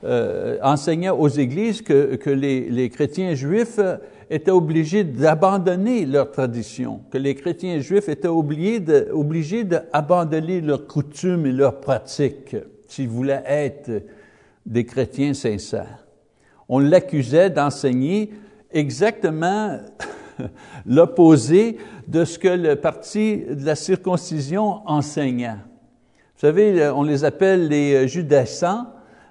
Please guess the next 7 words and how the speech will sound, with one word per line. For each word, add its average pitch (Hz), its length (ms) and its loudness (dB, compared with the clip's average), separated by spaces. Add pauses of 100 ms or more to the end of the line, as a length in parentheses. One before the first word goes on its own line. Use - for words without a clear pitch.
(140)
Eux 165 280 4
autres, 226 320 4 (180)
<laughs> - 160 -12
ils 147 220 -2
enseignaient 170 640 -2 (260)
qu'on 160 200 0
était 160 280 2